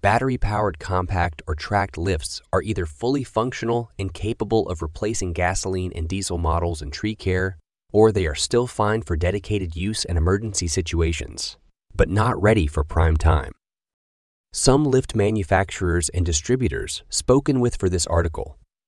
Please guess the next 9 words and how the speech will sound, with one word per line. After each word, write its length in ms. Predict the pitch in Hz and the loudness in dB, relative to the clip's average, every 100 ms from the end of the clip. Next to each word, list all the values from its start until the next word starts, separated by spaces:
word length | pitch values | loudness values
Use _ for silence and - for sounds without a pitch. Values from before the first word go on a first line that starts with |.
| _ | _
indicate 500 | 135 151 147 - 120 | 2 4 4 4 2
that 140 | - 95 | 2 -4
the 80 | 90 | -4
technology 880 | - 101 98 90 98 101 101 98 - | -2 -2 0 0 2 0 -2 -4 -4
is 120 | 95 | -6
in 180 | 104 90 | -4 -6
place 540 | 78 107 110 110 - - - | -4 -4 -2 -2 -6 -6 -4
and 180 | 92 78 | -2 0
proven, 480 | - 87 78 - | 2 2 0 -6